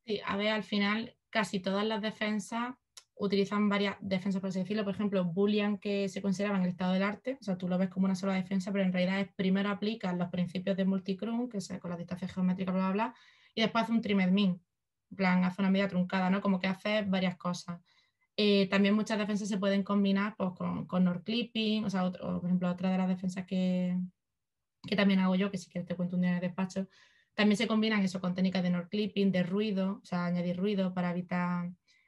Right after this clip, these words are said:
ataques de este estilo. Entonces, sí, o sea, al final las defensas más complejas son como en sí misma combinación de defensa, o sea, como, como lo entiendo yo.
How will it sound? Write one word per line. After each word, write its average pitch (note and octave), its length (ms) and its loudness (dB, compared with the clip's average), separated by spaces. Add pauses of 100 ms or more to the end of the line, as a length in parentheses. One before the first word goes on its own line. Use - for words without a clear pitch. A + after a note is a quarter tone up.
(120)
ataques G3 280 2
de - 40 4
este F#3+ 140 -2
estilo. A3 220 -2
Entonces, G3 300 -2
sí, F#3 180 -6
o - 40 -12
sea, G3+ 120 0
al G3 60 0
final G#3+ 200 2
las G#3 140 0
defensas G3+ 420 0
más A3+ 240 0
complejas A3 640 -4
son A3 160 -4
como G3+ 200 0
en G3 80 0
sí G3+ 160 -2
misma G#3 340 2
combinación F#3+ 480 0
de F#3+ 80 2
defensa, F3+ 540 -2 (200)
o - 40 -20
sea, F3+ 160 -10
como, E3+ 400 -6
como F3 160 -6
lo F3 60 -4
entiendo F3 300 0
yo. F3 200 -6